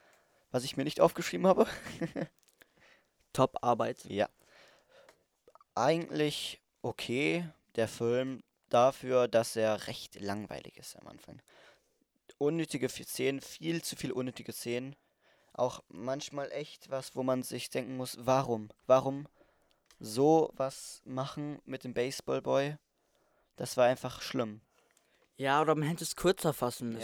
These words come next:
Speaker 1: Ja.
Speaker 2: Es war,
Speaker 1: So
Speaker 2: es ging,
Speaker 1: ekelhaft.
Speaker 2: es ging
Speaker 1: Ist
Speaker 2: viel
Speaker 1: ja
Speaker 2: zu lange um den Baseballboy.
Speaker 1: Es war einfach ein bisschen sadistisch auch.
Speaker 2: Jo.
Speaker 1: Ja,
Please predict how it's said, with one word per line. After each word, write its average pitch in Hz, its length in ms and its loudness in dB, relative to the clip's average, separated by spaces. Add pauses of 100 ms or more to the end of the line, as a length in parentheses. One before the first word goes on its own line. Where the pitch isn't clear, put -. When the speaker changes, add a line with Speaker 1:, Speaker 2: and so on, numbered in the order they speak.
(140)
Speaker 1:
Ja. 110 140 -10 (680)
Speaker 2:
Es 123 220 -6
war, 160 140 10
Speaker 1:
So 113 80 4
Speaker 2:
es 107 120 -2
ging, 196 180 0
Speaker 1:
ekelhaft. 143 280 2
Speaker 2:
es - 140 -8
ging 190 200 0
Speaker 1:
Ist 156 140 -2
Speaker 2:
viel 117 100 -4
Speaker 1:
ja 107 160 2
Speaker 2:
zu - 140 -4
lange 190 260 2
um 131 140 -4
den 117 180 -6
Baseballboy. 120 580 -2
Speaker 1:
Es 107 120 -6
war 113 80 2
einfach 113 420 -6 (120)
ein 117 100 -16
bisschen 117 280 -8
sadistisch - 640 -8
auch. 107 300 -8 (1000)
Speaker 2:
Jo. 123 220 -2 (200)
Speaker 1:
Ja, 104 160 -8